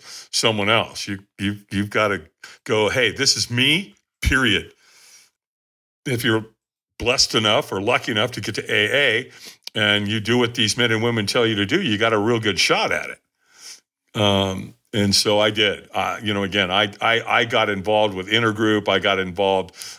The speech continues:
Uh, I started going to prison meetings. I started going to, uh, you know, anything that was A A, picnics, dances, whatever.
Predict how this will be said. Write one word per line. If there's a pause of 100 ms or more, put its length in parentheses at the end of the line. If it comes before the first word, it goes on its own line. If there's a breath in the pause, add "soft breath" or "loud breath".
(100)
Uh,
I
started
going
to
prison
meetings.
I
started
going
to, (400 loud breath)
uh, (120)
you
know,
anything
that
was
A
A,
picnics,
dances,
whatever.